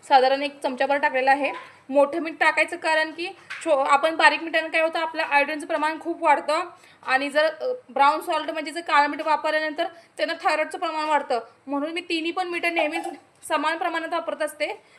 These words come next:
जेणेकरून सगळं स्टेबल राहील शरीरामध्ये.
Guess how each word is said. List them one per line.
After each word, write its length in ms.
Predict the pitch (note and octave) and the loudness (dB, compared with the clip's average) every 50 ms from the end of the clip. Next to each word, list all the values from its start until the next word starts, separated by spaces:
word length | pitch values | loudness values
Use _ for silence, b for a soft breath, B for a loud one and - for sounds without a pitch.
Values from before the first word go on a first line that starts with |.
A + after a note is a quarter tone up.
| b b B3+ | b b -6
जेणेकरून 480 | C#4+ D4+ D4 D4 C#4+ D#4+ D#4+ E4+ F4+ F4 | -4 -4 -4 -4 -6 -6 -6 -6 -4 -2
सगळं 260 | F4+ D4+ B3+ D4 D#4 | -2 0 2 2 0
स्टेबल 540 | E4 - - - - E4 D#4 D4 - D4 C#4+ | 0 -4 -12 -8 0 2 2 2 2 2 2
राहील 180 | D4+ D4+ E4+ E4 | 2 0 0 -2
शरीरामध्ये. 520 | F#4+ E4 C#4+ C#4 C#4+ C#4+ C#4+ C4+ C#4 D#4+ | -4 -6 -2 -2 -2 -2 0 0 0 -2